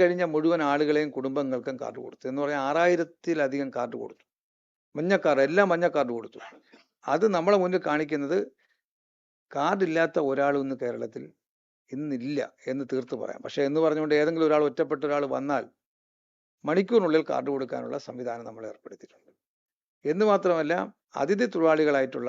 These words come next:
ആളുകൾക്ക്, അയ്യായിരത്തിലധികം ആളുകൾക്ക് നമ്മൾ കാർഡ് ഇപ്പം, ഇപ്പം ഈ, ഈ കഴിഞ്ഞ മൂ-, രണ്ട് മൂന്ന് മാസം കൊണ്ട് കൊടുത്തുകൊണ്ടിരിക്കുകയാണ്. അവരുടെ നാട്ടിൽ നിന്ന് ആധാർ ലിങ്ക് ചെയ്തുകൊണ്ട്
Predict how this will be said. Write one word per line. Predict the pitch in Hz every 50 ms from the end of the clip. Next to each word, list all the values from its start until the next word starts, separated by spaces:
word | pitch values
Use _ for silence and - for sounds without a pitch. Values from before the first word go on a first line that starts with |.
| 117
ആളുകൾക്ക്, | 120 123 120 120 117 110 - 160 175 180 - _ - 131
അയ്യായിരത്തിലധികം | 135 147 160 175 185 190 190 185 170 151 147 151 151 143 147 _ _ _ _ - 123
ആളുകൾക്ക് | 127 131 131 123 123 113 - 156 190 240 - _ _ _ _ _ _ _ _ _ _ -
നമ്മൾ | 139 135 143 135 -
കാർഡ് | 135 131 143 143 143 135
ഇപ്പം, | - 151 131 - - _ _ _ _ _ _ _ _ _ _ _ _ - 135
ഇപ്പം | - - 185 165 160
ഈ, | 180 185 180 - - - 165
ഈ | 180 175 -
കഴിഞ്ഞ | 156 156 165 170 160 147
മൂ-, | 147 151 143
രണ്ട് | 139 143
മൂന്ന് | 156 147 143
മാസം | 135 131 - 143
കൊണ്ട് | 139 131 123 127
കൊടുത്തുകൊണ്ടിരിക്കുകയാണ്. | 120 - 131 120 113 107 110 101 107 107 - _ _ _ _ _ _ _ _ _ _ _ _ _ -
അവരുടെ | - 143 165 180 175 180 185 185 165 156
നാട്ടിൽ | 151 151 147 170 165 160 156
നിന്ന് | 151 147 151 185 226 285 _ _ _ _ _ _ _ _ _ _ _ _ _ _ _ _ _ _ _ _ _ _ _ _ -
ആധാർ | - 143 160 165 175 180 175 175 170 175 - - _ _ _ _ _ _ _ -
ലിങ്ക് | 135 139 139 147 151 143 147
ചെയ്തുകൊണ്ട് | 143 139 143 135 131 131 135 -